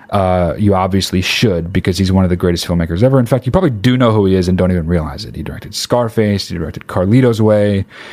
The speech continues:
he directed, uh, Carrie, he directed Snake Eyes, he directed Dressed to Kill, he directed Body Double, he directed the first Mission Impossible.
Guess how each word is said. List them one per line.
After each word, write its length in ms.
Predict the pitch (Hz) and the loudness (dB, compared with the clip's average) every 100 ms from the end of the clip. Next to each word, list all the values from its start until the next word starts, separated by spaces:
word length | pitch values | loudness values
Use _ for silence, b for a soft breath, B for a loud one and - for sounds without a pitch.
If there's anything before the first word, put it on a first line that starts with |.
| B B | B B
he 280 | - 95 92 | 0 2 4
directed, 1400 | 92 90 95 92 - - 95 92 92 90 87 87 85 - | 2 2 2 0 -4 0 2 2 2 2 2 0 -2 -4
uh, 480 | 90 82 - 143 - - | -4 -2 -4 -6 -8 -4
Carrie, 640 | - 131 120 113 107 104 B B B B | 0 2 2 2 2 -2 B B B B
he 280 | B - 95 | B 0 0
directed 800 | 87 90 92 92 - 87 82 85 | 2 2 2 0 -2 0 0 -4
Snake 480 | - - 117 117 113 | -4 -2 0 0 2
Eyes, 680 | 110 107 104 104 101 98 - _ | 0 2 2 2 0 -2 -12 _
he 240 | - 104 95 | -4 0 2
directed 540 | 90 92 90 - 82 | 2 2 0 -2 -2
Dressed 520 | 92 92 87 - - - | 0 0 -2 -10 -12 -6
to 100 | - | -6
Kill, 680 | - 127 120 110 110 107 B B B | 0 0 2 2 2 -2 B B B
he 140 | 113 | -2
directed 600 | 98 92 92 - 90 85 - B B | 2 2 0 0 -2 -2 -6 B B
Body 480 | 95 113 110 113 110 | -6 -2 0 2 0
Double, 540 | 101 110 107 107 104 | 2 0 2 2 0
he 220 | 101 - | -2 -4
directed 420 | 92 92 92 95 87 | 0 2 0 0 -4
the 60 | |
first 520 | 87 - 120 117 - | -6 -2 0 0 0
Mission 320 | 104 107 - 104 | 2 2 2 0
Impossible. 1040 | 95 104 104 104 110 104 104 104 104 101 | 2 0 0 0 -2 0 2 2 2 -2